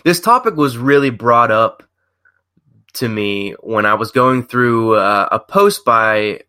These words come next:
by Ryan Michler. He's a guy that I follow on Instagram. You've probably heard of him. He has a podcast show on his own called The Order of Man. Highly recommend you go check it out if you haven't.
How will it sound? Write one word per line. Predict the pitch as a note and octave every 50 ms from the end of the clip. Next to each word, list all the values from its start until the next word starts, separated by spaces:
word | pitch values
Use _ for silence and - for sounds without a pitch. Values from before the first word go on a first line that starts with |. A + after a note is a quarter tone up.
| _ _ _ _
by | - A2 A2+ G#2+
Ryan | G#2+ G2+ F#2+ G#2+ G#2+ A2 A2+ A2 G#2+ G2 G2
Michler. | G2+ G2+ F#2+ - - F#2 D#2+ D2 - _ _ _ -
He's | G#2 G#2+ G#2+
a | A2+
guy | G#2+ C3 B2+ B2+
that | B2 A#2+
I | A#2 A2
follow | - - - A2+ A2 G#2+ G#2 G2+
on | F#2+
Instagram. | G2 G2+ G2+ - G#2 F2+ G#2+ G2+ G2+ G2+ G2 G2 - _ _ _ _ _
You've | - C3 B2
probably | F#3 G3 G3 F3 D#3 C#3
heard | D3 D3 D3+ D3
of | C#3+ B2+
him. | C#3 C#3 C3+
He | C3+ B2+
has | A#2+ A2+ A2
a |
podcast | - - - A#2 A#2 A#2+ A2+ - A#2+ A2+ A2+ A2+ A2 - -
show | - A2+ A2 G#2 G#2
on | G2+
his | G2+ F#2 -
own | - B2+ C#3 C#3 C#3 C3+ C3+ C3
called | B2+ - A2+ G#2+ G#2 G2+
The | G2 G2+
Order | - A2 A#2 A#2 A2 A2 G#2+
of | G#2 F#2
Man. | G2+ G#2 G#2 G#2 G#2 G#2 G#2 - _ _ _
Highly | - - A#2+ C3 C#3 B2+
recommend | A#2 B2 A#2+ - A#2 A2+ A2+ A2 A2+ A2+ G#2+
you | G#2
go | F2 G2 F#2+
check | - - A#2+ A2 -
it | G#2 G2
out | G2+ G2+ G2+ G#2+ A2+
if | G#2+ G#2 -
you | G2 F2
haven't. | - G#2+ A2 A2+ A2 G2 F#2 F#2